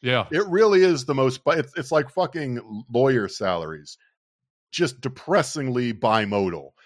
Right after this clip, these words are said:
Speaker 2: where here's all the fucking dipshits on the big spike at the low end, and then nothing. And then, like,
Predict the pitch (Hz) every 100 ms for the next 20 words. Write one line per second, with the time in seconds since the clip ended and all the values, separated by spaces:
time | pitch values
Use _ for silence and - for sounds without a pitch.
0 | _ 127 113 - _ - 180 214 190 185
1 | 180 156 - 180 156 113 147 - - 117
2 | - 131 110 95 80 120 135 135 131 131
3 | 117 120 - - 120 120 117 123 104 95
4 | 98 123 104 90 90 92 _ _ 98 98
5 | 101 95 95 104 104 - 78 - _ _
6 | _ _ _ _ _ - 117 123 120 110
7 | 101 -